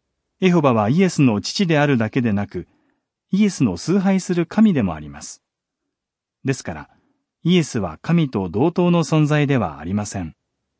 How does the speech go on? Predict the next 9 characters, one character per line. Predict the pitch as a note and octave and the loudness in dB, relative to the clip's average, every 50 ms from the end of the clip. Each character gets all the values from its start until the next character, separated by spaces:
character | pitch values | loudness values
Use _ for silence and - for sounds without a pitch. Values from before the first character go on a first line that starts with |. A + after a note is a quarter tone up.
| _ _ _ _ _ _ _ _ _ _ _ _ _ _ _ _ _ _ _ _ _ | _ _ _ _ _ _ _ _ _ _ _ _ _ _ _ _ _ _ _ _ _
私 | B2 A#2+ - F#3+ F#3+ - - | -4 -2 0 0 -2 0 0
と | - F#3+ F3+ | -2 -2 -2
父 | - - - - F3 | -2 -6 -8 -4 -2
と | - C#3 | 0 0
は | G#2+ F2 - | 0 -2 -4
一 | - - E3 F3 | -4 -4 -4 -4
つ | - - | -2 -2
で | C3+ A2+ F#2+ | -4 -4 -4
す | - - - | -6 -8 -14